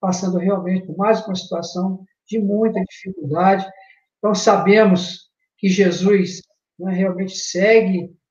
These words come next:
né, conduzindo essa grande nave que é o planeta Terra, Ismael, que governa espiritualmente o nosso Brasil,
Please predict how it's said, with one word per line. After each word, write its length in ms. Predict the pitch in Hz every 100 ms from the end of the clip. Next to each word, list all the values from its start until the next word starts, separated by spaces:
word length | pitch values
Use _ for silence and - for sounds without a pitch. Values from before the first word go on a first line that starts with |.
| _ _ _ 165
né, 380 | 175 190 190 - _ _ _ - - _ _ _ _ _ _
conduzindo 880 | 196 202 196 165 185 233 233 170 127 - -
essa 320 | 151 - 175
grande 300 | 202 226 202
nave 380 | 175 185 202 180
que 80 | 180
é 40 |
o 60 | 175
planeta 400 | 160 165 160 -
Terra, 420 | 160 175 175 175 185 _
Ismael, 800 | 220 190 220 214 190 202 226 226
que 60 | 202
governa 760 | 180 156 190 220 196 160 143 -
espiritualmente 840 | - 185 190 175 165 170 175 165
o 20 |
nosso 300 | 151 160 151
Brasil, 520 | 147 143 135 185 202